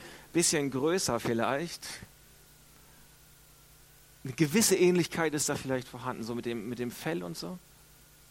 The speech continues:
Ha-, viel Fell, ne? Aber den Alpakas, also jetzt wahrscheinlich nicht mehr, jetzt ist Sommerfell da, oder?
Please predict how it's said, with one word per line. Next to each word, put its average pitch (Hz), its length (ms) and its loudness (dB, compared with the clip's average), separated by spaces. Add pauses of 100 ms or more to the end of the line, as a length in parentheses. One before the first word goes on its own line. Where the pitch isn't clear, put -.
(120)
Ha-, - 120 -16
viel 147 240 -4
Fell, 101 300 -4
ne? 113 160 -6 (880)
Aber 117 140 0
den 131 100 -2
Alpakas, 156 560 0
also 135 140 2
jetzt 147 160 2
wahrscheinlich 139 340 -2
nicht 156 180 -2
mehr, 110 120 -2
jetzt 107 80 -6
ist 113 80 -6
Sommerfell 117 500 -2
da, 104 160 -4
oder? 143 300 -6